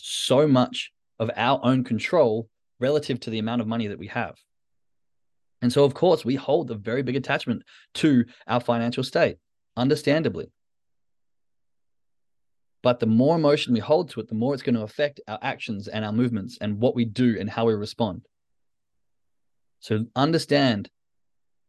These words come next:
the only thing that is really important is how you respond in that exact moment.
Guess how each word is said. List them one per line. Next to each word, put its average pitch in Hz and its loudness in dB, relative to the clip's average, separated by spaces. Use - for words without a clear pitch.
the - -20
only 151 0
thing 143 2
that 127 2
is 104 -4
really 127 2
important 123 2
is 101 -6
how 107 -2
you 127 0
respond 120 0
in 104 -4
that 104 -2
exact 101 -4
moment. 92 -8